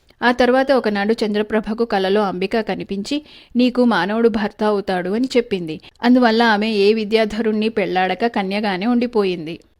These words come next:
"ఇప్పుడు మీరు వచ్చారు గనక నేను మిమ్మల్ని పెళ్లాడతాను. రానున్న చతుర్దశికి విద్యాధర ప్రముఖులందరూ వృషభగిరికి చేరి అక్కడ శివుణ్ణి అర్చిస్తారు.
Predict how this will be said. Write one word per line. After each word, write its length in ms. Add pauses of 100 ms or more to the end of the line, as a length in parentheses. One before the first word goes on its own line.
(120)
"ఇప్పుడు 240
మీరు 220
వచ్చారు 400
గనక 280
నేను 240
మిమ్మల్ని 380
పెళ్లాడతాను. 760 (280)
రానున్న 400
చతుర్దశికి 880 (260)
విద్యాధర 520
ప్రముఖులందరూ 840
వృషభగిరికి 680 (100)
చేరి 220
అక్కడ 260
శివుణ్ణి 420
అర్చిస్తారు. 640